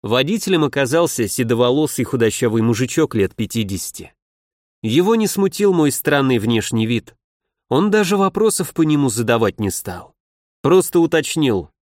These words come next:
«До города?» Я кивнул, и он, улыбнувшись и продемонстрировав несколько золотых зубов, махнул мне рукой, приглашая забраться внутрь.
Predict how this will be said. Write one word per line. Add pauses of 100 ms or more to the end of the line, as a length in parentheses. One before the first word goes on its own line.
(260)
«До
города?» (480)
Я
кивнул,
и
он,
улыбнувшись
и
продемонстрировав
несколько
золотых
зубов, (480)
махнул
мне
рукой,
приглашая
забраться
внутрь.